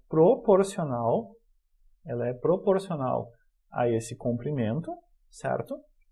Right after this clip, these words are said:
Quanto mais comprido for, mais difícil é passar a eletricidade ali. E eu também digo que a resistência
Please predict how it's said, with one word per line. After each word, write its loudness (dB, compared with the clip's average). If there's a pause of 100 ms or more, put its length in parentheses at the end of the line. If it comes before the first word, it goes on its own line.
(380)
Quanto -8
mais 0
comprido 0
for, 2 (460)
mais 0
difícil -6
é -4 (840)
passar -8
a -2
eletricidade -6
ali. -4 (1160)
E 2
eu 8
também 0
digo 2
que -2
a 0
resistência -2